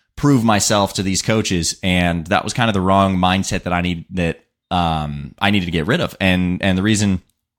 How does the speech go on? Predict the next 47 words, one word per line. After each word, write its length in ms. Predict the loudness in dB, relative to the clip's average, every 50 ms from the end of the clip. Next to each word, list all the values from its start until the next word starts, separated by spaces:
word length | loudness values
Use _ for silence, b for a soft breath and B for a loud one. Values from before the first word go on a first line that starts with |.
| _ -12 -12 -6 0
um, 500 | 2 2 4 4 2 0 -2 -4 -4 0
that 120 | 2 4 4
I 60 | 6
needed 200 | 4 4 2 2
to 60 | 0
get 140 | 0 0 0
rid 160 | 2 0 0
of 80 | 2 0
it 100 | 0 0
was 140 | 0 -2
because 340 | -2 -2 -2 0 0 0 0
when 140 | 0 0 0
you're 300 | 2 2 2 2 2 0 B B B B B B -4
playing 240 | -2 0 0 0 -2
for 80 | -2
the 120 | -2 0 0
affirmation 440 | 0 0 0 -2 -2 -2 -2 -2
of 80 | -2 -2
other 160 | 0 -2 -2
people, 360 | -2 -4 -6 -6 -4 -2 -2
especially 440 | -2 -2 0 0 0 0 0 -2 -2
in 60 | -2
a 60 | -2 -2
failure-based 640 | -2 -2 -2 0 0 -2 -2 -2 -2 -2 -2 -2 -4
sport 420 | -6 -6 -6 -6 -4 -4 -6 -8
like 240 | -8 -10 -10 -10 -6
baseball 640 | -4 -4 -2 -2 -4 -4 -2 0 2 2 2 0
or 80 | -2 -2
even, 400 | -2 -2 -2 -2 -2 -4 -4 -6
even 240 | -6 -6 -6 -4 -4
golf 300 | 0 2 2 2 2 0
for 80 | -2 0
that 160 | 0 0 0
matter, 280 | 0 -2 -2 -2 -4 -6 B B B B B B
um, 540 | 2 4 6 6 4 4 4 0 -2 -2 0
when 140 | 2 2 2
you 80 | 2
s-, 180 | 2 -2 -6 -12 -20 -20 _ _ _ _ _ _ _ _ -4
on 160 | -2 0 2
a 60 | 0
deep 340 | 0 -2 -2 -2 -2 -2 -2
level 380 | -2 -2 0 0 0 0 -2 -4
care 280 | -2 -2 -2 0 0
what 140 | 0 2 0
other 160 | 2 2 0
people 320 | 0 0 -2 -2 0 -2 -6
think, 520 | -6 -2 0 0 2 2 0 -2 -2 -4